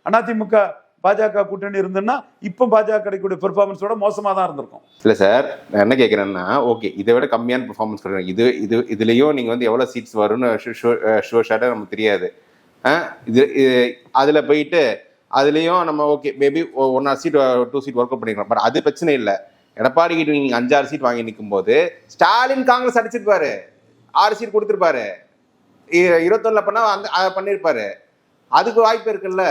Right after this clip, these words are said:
Speaker 1: அது சான்ஸ் எடுக்க முடியாதுங்க. அஹ், எடப்பாடியை நம்பி ஜெயிக்காது.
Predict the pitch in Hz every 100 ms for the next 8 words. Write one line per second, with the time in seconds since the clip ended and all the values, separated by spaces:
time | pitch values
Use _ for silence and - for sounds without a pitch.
0 | 110 - _ 113 - 160 214 202 160 139
1 | 135 127 120 107 107 107 101 - _ _
2 | _ - 107 104 143 190 190 165 156 135
3 | 139 160 127 147 143 131 110 107 101